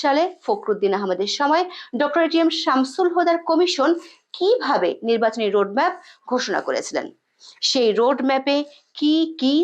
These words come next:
ছিল। দুই হাজার সাত সালের পনেরোই জুলাই সে সময় যে রোডম্যাপ ঘোষণা করা হয়েছিল, সেটিকে বলা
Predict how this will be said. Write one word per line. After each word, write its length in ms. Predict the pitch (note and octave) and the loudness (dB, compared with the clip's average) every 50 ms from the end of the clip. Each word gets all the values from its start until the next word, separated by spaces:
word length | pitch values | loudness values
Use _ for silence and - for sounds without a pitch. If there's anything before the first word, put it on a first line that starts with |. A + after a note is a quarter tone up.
| F4+ F4+ - | 0 -2 -6
ছিল। 240 | - - G#3 F3+ - D#3+ - _ _ _ _ _ _ - - - - | -4 -4 -4 -4 -4 -6 -8 _ _ _ _ _ _ -20 -20 -6 -2
দুই 100 | D4 D#4+ | 0 2
হাজার 180 | F4+ F#4 F#4+ F#4 - - | 2 2 2 0 0 0
সাত 180 | - E4 D#4+ D#4+ E4 | 0 0 0 0 0
সালের 220 | E4+ D#4+ E4+ E4+ E4+ E4+ | 0 2 2 0 0 0
পনেরোই 340 | - C#4 C4+ C#4+ D#4+ F4 F4 C4 | -2 0 0 2 2 2 2 2
জুলাই 240 | - - G3 A3+ D#4+ E4+ - - | 2 2 2 2 0 0 -2 -4
সে 100 | D4 C4 C4 - | -4 -4 -2 -2
সময় 260 | B3+ A#3 A#3 A3+ G#3+ G#3 | 0 0 2 0 2 2
যে 60 | G#3+ F#3+ | 2 2
রোডম্যাপ 360 | F#3+ F#3 F#3 F#3 G3 F3+ F#3 - - | 2 0 0 0 -2 -4 -4 -6 -8
ঘোষণা 260 | F#3+ - - F#3 F3+ | -8 -4 -4 -4 -2
করা 180 | F3+ F3 F3 G3+ G3+ | 0 0 -2 0 0
হয়েছিল, 320 | C#4+ D#4+ D#4+ - E4+ E4 F4+ F#4+ F#4 - - - - _ - | 0 0 0 0 0 0 0 0 -2 -8 -18 -20 -12 _ -4
সেটিকে 400 | - D#4 C#4+ C4+ C#4 C#4+ C4+ B3+ G#3+ G3+ - A#3+ | -2 0 0 0 0 0 0 0 0 0 0 0
বলা 220 | A#3+ B3 C4 C4+ | 2 2 2 0